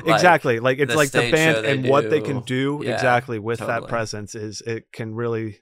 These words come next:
Speaker 2: <laughs> lend well to a big fucking venue, which is neat. Uh, are there any other Maiden heads out there? Are you guys going to see that? Are you, are
Speaker 1: <laughs>
Speaker 2: you watching anything cool? Hit us up and let us know. That would be at Chuddle the Pod on Instagram and Slasher.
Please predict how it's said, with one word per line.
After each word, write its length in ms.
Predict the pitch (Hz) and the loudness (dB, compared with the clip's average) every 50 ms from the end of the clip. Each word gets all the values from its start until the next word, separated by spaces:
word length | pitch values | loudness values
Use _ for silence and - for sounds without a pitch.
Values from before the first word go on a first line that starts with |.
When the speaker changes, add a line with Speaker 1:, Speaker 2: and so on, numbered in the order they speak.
| _ | _
Speaker 2:
<laughs> 100 | _ _ | _ _
lend 180 | - 135 120 107 | -6 -6 -6 -4
well 260 | 104 110 110 101 98 95 | -4 -4 -4 -4 -6 -8
to 120 | - 104 | -8 -10
a 60 | 95 | -10
big 260 | 95 104 104 98 95 | -8 -8 -10 -10 -10
fucking 380 | - - - 92 - - 92 90 | -10 -10 -12 -10 -10 -14 -16 -16
venue, 260 | 92 92 95 95 92 | -16 -16 -16 -14 -16
which 160 | 92 92 - | -16 -18 -18
is 160 | - 95 95 101 | -18 -18 -16 -14
neat. 240 | 98 98 95 95 _ _ _ _ - - - - - _ _ | -14 -14 -14 -16 _ _ _ _ -20 -20 -20 -20 -20 _ _
Uh, 240 | - 123 127 131 120 - | -4 0 0 0 0 2
are 160 | 127 131 131 | 0 0 2
there 120 | 135 147 156 | 0 0 -2
any 140 | 165 175 165 | -2 -2 -2
other 160 | 143 143 139 | -2 -2 -4
Maiden 340 | 135 127 123 120 120 113 120 | -2 -2 -4 -2 -4 -2 -2
heads 220 | 123 117 104 117 | -4 -4 -4 -4
out 180 | 113 110 - - | -4 -4 -4 -2
there? 220 | 120 113 110 107 | -2 -2 -2 -2
Are 100 | 104 107 | -2 -4
you 80 | 117 117 | -4 -2
guys 220 | 123 131 127 120 | -2 -2 -2 -2
going 220 | 123 135 131 131 127 | -4 -6 -6 -6 -6
to 60 | 123 | -6
see 220 | - - 139 139 | -6 -6 -6 -4
that? 220 | 135 131 117 104 101 | -2 -2 -2 -2 -2
Are 60 | 107 | -4
you, 180 | 110 110 147 143 - 117 | -4 -4 -4 -4 -4 -4
are 100 | 117 117 | -4 -2
Speaker 1:
<laughs> 100 | 117 120 | -2 -2
Speaker 2:
you 60 | 123 113 | -2 0
watching 360 | 123 131 131 127 - 139 135 | 2 2 2 0 -2 -4 -6
anything 420 | 135 135 135 127 - 135 131 120 | -4 -6 -6 -6 -6 -8 -8 -6
cool? 320 | - - 151 156 143 117 107 | -4 -2 0 0 0 0 0
Hit 180 | 101 156 151 | 0 -2 -2
us 160 | 202 185 - | -2 -2 -2
up 220 | 170 190 190 - - | -2 -2 -2 -2 -4
and 140 | 120 120 117 | -8 -6 -4
let 140 | 127 139 | -4 -4
us 220 | 147 147 - - 123 | -4 -4 -6 -8 -8
know. 280 | 123 131 147 143 113 | -6 -4 -2 -2 -4
That 180 | 98 110 113 117 | -2 -4 -4 -4
would 100 | 123 113 | -4 -6
be 160 | 127 120 - | -8 -8 -6
at 200 | 123 123 - - - | -6 -8 -8 -8 -12
Chuddle 400 | - - 147 165 180 160 151 - | -12 -10 -8 -6 -6 -8 -8 -8
the 200 | 107 107 104 95 | -8 -8 -8 -6
Pod 560 | - - - - - 285 302 233 - - - - _ _ _ _ _ _ _ _ | -8 -12 -14 -14 -14 -12 -10 -10 -10 -10 -12 -18 _ _ _ _ _ _ _ _
on 180 | - 165 160 - | -6 -6 -4 -4
Instagram 640 | - 135 123 - - 131 113 120 113 113 110 107 101 - | -4 -6 -6 -6 -8 -10 -8 -8 -8 -8 -8 -10 -10 -12
and 240 | 110 107 104 95 | -12 -12 -12 -12
Slasher. 640 | - - - - 110 107 104 101 - - 104 92 95 | -14 -16 -12 -10 -10 -10 -8 -10 -10 -10 -10 -10 -12